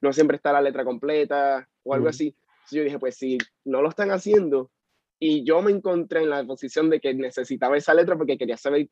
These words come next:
Speaker 1: qué estaba cantando yo. Y como no la encontré, pues dije, pues, si, si al-, si ellos no lo hicieron, pues lo tengo que hacer yo.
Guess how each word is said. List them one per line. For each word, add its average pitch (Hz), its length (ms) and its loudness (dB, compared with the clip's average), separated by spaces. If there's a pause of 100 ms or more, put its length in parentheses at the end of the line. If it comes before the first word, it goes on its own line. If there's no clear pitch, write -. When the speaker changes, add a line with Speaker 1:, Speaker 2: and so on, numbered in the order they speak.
Speaker 1:
qué 143 100 2
estaba 156 280 0
cantando 151 380 2
yo. 151 260 0 (760)
Y 135 320 -2
como 135 180 -2
no 135 80 0
la 147 80 2
encontré, 190 320 0
pues 175 140 0
dije, 160 160 -2
pues, 143 180 -4
si, 131 300 -4
si 139 180 -2
al-, 147 240 2
si 151 260 0
ellos 165 240 2
no 202 100 0
lo 196 60 0
hicieron, 202 320 -2
pues 151 120 -2
lo 135 80 -2
tengo 131 160 -6
que 143 60 -4
hacer 143 220 -6
yo. 113 180 -6